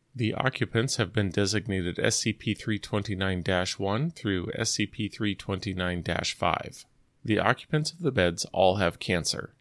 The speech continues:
Type of cancer varies from occupant to occupant, but all cases have at least three tumors of grade T three N one M zero or higher. Although cancers are advanced, they do not follow normal progression.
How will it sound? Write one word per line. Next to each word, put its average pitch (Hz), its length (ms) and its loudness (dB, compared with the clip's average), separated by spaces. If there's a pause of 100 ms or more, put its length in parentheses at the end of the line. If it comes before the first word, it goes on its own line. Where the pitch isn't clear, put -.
Type 90 260 0
of - 140 -6
cancer 90 380 -4
varies 90 400 2
from 85 180 -2
occupant 95 540 -2
to - 100 0
occupant, 113 640 -4
but - 100 -2
all 101 220 2
cases 98 480 0
have 92 200 -2
at - 160 -2
least 90 300 0
three 117 240 -2
tumors 85 480 -2
of - 300 -8
grade 85 480 0
T 120 180 -4
three - 380 -4
N 90 340 0 (240)
one 87 320 0
M 82 360 0
zero 78 500 0
or 73 220 -2
higher. 85 480 0 (840)
Although 123 260 6
cancers 139 520 0
are 98 220 4
advanced, 82 580 -2
they 85 160 4
do 87 100 -2
not 95 280 0
follow 82 280 2
normal 76 380 -4
progression. - 800 -2